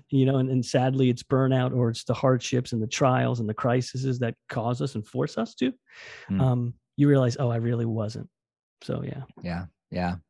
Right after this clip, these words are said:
Speaker 2: And you've been, uh, just a quick update. You've been in at your current church for thirteen years. Is that
Speaker 1: Yeah,
Speaker 2: correct?
Speaker 1: we're going
Speaker 2: Yeah.
Speaker 1: on thirteen years. Yeah.
Speaker 2: Thirteen
Speaker 1: So, yeah,
Speaker 2: years.
Speaker 1: love it here. It's a great
Speaker 2: Yeah.
Speaker 1: church.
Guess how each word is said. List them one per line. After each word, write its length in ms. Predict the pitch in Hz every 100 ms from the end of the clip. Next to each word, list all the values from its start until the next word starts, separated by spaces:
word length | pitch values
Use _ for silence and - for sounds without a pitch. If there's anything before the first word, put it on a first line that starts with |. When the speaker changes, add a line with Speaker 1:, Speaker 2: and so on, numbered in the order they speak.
| _ - - - -
Speaker 2:
And 140 | 107
you've 140 | 113 127
been, 400 | 135 120 117 113
uh, 320 | 98 101 90
just 240 | 101 - 110
a 340 | 98 92 - - _ -
quick 180 | 120 -
update. 540 | 104 - 107 101 90
You've 180 | 101 107
been 220 | 113 107
in 320 | 104 104 104 101
at 120 | 101
your 140 | 95
current 300 | 92 117 87
church 200 | 110 101
for 140 | - 87
thirteen 380 | 117 - 135
years. 320 | 131 151 165 -
Is 80 |
that 140 | 175 -
Speaker 1:
Yeah, 100 | 156
Speaker 2:
correct? 300 | 127 160 -
Speaker 1:
we're 60 | 147
going 180 | 139 139
Speaker 2:
Yeah. 40 |
Speaker 1:
on 80 | 139
thirteen 380 | 143 139 - 139
years. 260 | 135 135 131
Yeah. 80 | 143
Speaker 2:
Thirteen 340 | - - -
Speaker 1:
So, 40 |
yeah, 20 | -
Speaker 2:
years. 220 | 101 113
Speaker 1:
love 140 | 139 139
it 60 |
here. 300 | 131 135 135 139
It's 100 | 143
a 40 |
great 160 | 131 120
Speaker 2:
Yeah. 160 | 104
Speaker 1:
church. 280 | 123 131 -